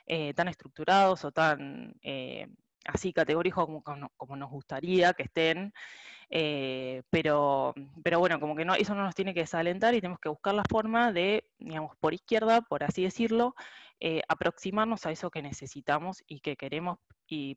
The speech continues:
para que nuestro sistema de soporte sea, eh, efectivo. Otra cosa muy importante, además de,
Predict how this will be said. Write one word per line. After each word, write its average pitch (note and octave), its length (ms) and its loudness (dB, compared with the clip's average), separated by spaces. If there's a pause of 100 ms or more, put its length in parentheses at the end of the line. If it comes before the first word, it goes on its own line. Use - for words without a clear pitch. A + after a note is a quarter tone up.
para C3+ 240 -2
que C#3 140 -14
nuestro C#3+ 640 -4
sistema - 340 -6
de D3+ 60 -4
soporte E3 540 -4
sea, D3+ 580 0 (160)
eh, A#2+ 420 -10 (220)
efectivo. - 560 -4 (840)
Otra F#3+ 280 2
cosa G#3 240 2
muy G#3+ 160 -2
importante, A3+ 640 4
además E3 280 2
de, D3 240 -4